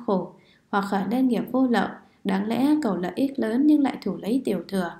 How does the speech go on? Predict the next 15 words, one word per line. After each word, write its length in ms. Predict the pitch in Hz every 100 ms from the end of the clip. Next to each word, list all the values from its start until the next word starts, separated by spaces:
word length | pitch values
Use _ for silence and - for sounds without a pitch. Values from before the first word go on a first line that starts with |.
| - - -
không 200 | 254 233
được 160 | 196 -
tướng 180 | 180
rốt 180 | 190 269
ráo 220 | 269 233 269
thanh 180 | 277 269
tịnh 240 | 196 196
như 280 | 233 262 254 - - _ _ _ _
sắc 220 | - 277 285
pháp 160 | 302 311 302
vân 180 | 214 196
vân 280 | 202 190 190
đều 160 | 175
là 180 | 170 170
pháp 120 | -